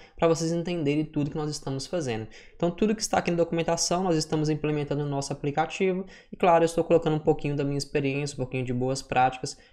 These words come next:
com base aí no que eu já tenho vivido e tenho trabalhado, tá? Então, nós avançamos muita coisa aqui, nós já implementamos muita coisa, tá?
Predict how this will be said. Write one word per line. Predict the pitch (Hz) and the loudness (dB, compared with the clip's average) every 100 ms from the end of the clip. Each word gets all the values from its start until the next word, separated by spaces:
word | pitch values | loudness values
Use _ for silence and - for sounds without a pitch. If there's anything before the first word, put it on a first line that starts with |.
| - | -6
com | 165 | 0
base | 139 131 131 | 2 4 2
aí | 127 | 0
no | 131 | 0
que | 135 | 0
eu | |
já | 135 | 0
tenho | 127 131 | 0 -2
vivido | 127 123 120 123 | 0 0 0 0
e | 127 | 0
tenho | - 123 | -2 -2
trabalhado, | 123 127 131 135 - - - | -2 0 2 2 0 -8 -2
tá? | 135 147 - - - - | 4 4 4 -10 -20 -8
Então, | 135 143 | 0 4
nós | 160 160 | 4 4
avançamos | 165 165 - 170 160 | 4 2 2 2 2
muita | 143 143 156 190 202 | 4 4 4 4 4
coisa | 170 - 143 127 | 2 6 6 6
aqui, | 131 131 | 2 2
nós | 139 147 | 2 2
já | |
implementamos | 147 156 147 143 147 131 | 0 0 0 0 -2 0
muita | 139 170 165 | 0 0 -2
coisa, | - 127 135 131 | 0 2 2 2
tá? | 143 160 | 2 2